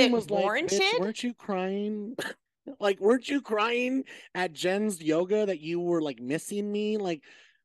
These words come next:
Speaker 2: where is this bitch coming from? Like, I don't get it. Too much. Okay, so it's safe to say we're nominating Tamra for most terrible this week.
Speaker 1: Yep.
Speaker 2: Trying too hard, coming
Speaker 1: Yep.
Speaker 2: after Shannon for no reason. Like, bitch, relax.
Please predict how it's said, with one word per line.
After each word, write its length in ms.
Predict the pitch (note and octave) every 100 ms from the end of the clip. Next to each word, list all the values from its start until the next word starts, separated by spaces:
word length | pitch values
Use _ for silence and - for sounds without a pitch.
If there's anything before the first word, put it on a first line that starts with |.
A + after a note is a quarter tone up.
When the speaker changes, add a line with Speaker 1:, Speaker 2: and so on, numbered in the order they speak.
| -
Speaker 2:
where 260 | E3+ D4+ D#4+
is 120 | G3
this 200 | G3+ G3+
bitch 280 | C#3+ B2+ -
coming 280 | A#2+ G#2+
from? 420 | F#2+ F#2 - C3 C3
Like, 340 | C#3+ C#3+ -
I 160 | - G#3
don't 220 | B3 A3
get 240 | D#3+ F#3
it. 320 | F#3 A2 C#2 - _ _ _ -
Too 180 | G#3
much. 680 | G#3+ F3+ C#3+ - - - - - -
Okay, 240 | D3+ D#3+ C#3+
so 220 | - D3
it's 160 | C#3+
safe 240 | - F3 E3+
to 100 | E3
say 400 | - C3 A2+ A2
we're 200 | B2+ C#3+
nominating 520 | C#3 D3+ D#3 D3 D3+
Tamra 400 | - B2 B2 B2
for 120 | B2+
most 280 | A#2 A#2 B2+
terrible 460 | - A#2 G2+ F2+ F2
this 240 | F2+ -
week. 360 | F2+ F2+ G#2 - - - - -
Speaker 1:
Yep. 120 | C3+
Speaker 2:
Trying 400 | - E3+ F3+ F#3
too 240 | - F#3
hard, 420 | D3+ D#3+ D3 D3
coming 300 | - D#3+ E3+
Speaker 1:
Yep. 80 | E3
Speaker 2:
after 180 | D#3+ E3
Shannon 520 | - - D3 C#3+ C#3+
for 140 | C#3+ C#3+
no 140 | C#3
reason. 540 | C3 C3 C3 B2+ C3+ B2+
Like, 200 | C3+ -
bitch, 200 | D3 D3+ A#2+
relax. 1160 | B2 A#2 G#2+ G2+ G#2 F2 - - - - -